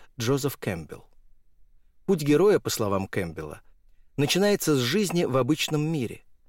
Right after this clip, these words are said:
но вдруг он ощущает потребность в приключениях. Во многих случаях зов остаётся без ответа, и человек так и продолжает жить в обычном мире. Но если призыв услышан,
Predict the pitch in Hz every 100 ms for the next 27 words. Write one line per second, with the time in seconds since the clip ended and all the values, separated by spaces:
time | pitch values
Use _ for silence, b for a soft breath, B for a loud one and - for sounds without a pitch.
0 | _ - - 135 123 120 220 - 143 123
1 | 123 - 147 127 - 107 127 185 165 156
2 | - - - 135 - 113 - 104 110 -
3 | - _ - - - _ - _ - -
4 | - - 98 110 120 110 104 - 143 -
5 | 113 - b b - 101 151 151 131 -
6 | 110 135 - 107 107 110 - 139 - -
7 | b b b 127 - 117 127 - 135 -
8 | 117 113 107 101 139 143 101 117 - -
9 | 107 98 - 98 101 110 80 - - -
10 | - _ _ _ - - 92 90 120 -
11 | 85 87 87 95 - - 87 120 - 101